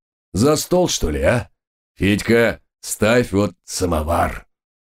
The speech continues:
Пока я занимался кухней, Дарья раскрыла сумку, выставив на стол городские гостинцы. Белевский мармелад, каркуновские конфеты,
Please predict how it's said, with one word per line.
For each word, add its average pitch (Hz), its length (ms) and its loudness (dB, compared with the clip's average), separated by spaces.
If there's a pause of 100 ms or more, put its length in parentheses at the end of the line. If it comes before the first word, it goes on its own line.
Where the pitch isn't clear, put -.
(920)
Пока 113 280 0
я 92 60 2
занимался 82 500 -2
кухней, 110 580 0 (360)
Дарья 107 440 0
раскрыла 82 420 -4
сумку, 123 480 -2
выставив 87 460 -2
на 80 120 -2
стол 92 280 -2
городские 78 480 -4
гостинцы. 73 760 -6 (160)
Белевский 90 640 0
мармелад, 76 720 -4 (140)
каркуновские 76 800 -4
конфеты, 80 720 -4